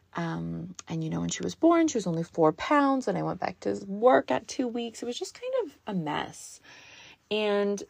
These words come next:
I'd always known that I wanted a big life. Like, you know, luckily in acting, sometimes I book big jobs and they come with big paychecks. And so I really started to study, like, abundant mindset because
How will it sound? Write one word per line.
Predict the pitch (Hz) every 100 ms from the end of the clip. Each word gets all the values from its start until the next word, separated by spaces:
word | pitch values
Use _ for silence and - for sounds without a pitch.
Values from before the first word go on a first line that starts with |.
| _ _
I'd | - 494
always | - 196 233 254
known | 202 170 151 151 165
that | 170 165
I |
wanted | 156 156 151 156
a | 156
big | - 156 151 143 -
life. | 165 160 147 165 -
Like, | - 151 - - - - _ _ - - - - - -
you | 190
know, | 185 165
luckily | 160 285 330 254 214 208
in | 170 180 165
acting, | 165 160 170 160
sometimes | 170 175 208
I | 208
book | 165 - 160 -
big | 156 151
jobs | 151 143 - -
and | 165 165
they |
come | 156 165
with | 160 -
big | 165 160
paychecks. | - 160 - 240 370 -
And | 208
so | 185 180 151 160 - _ _ _ _ _ _ _ - -
I |
really | 180 170
started | 190 233 226
to | 240
study, | - 165 160
like, | 165 -
abundant | 160 - 156 156 143
mindset | 123 - - -
because | - 156 156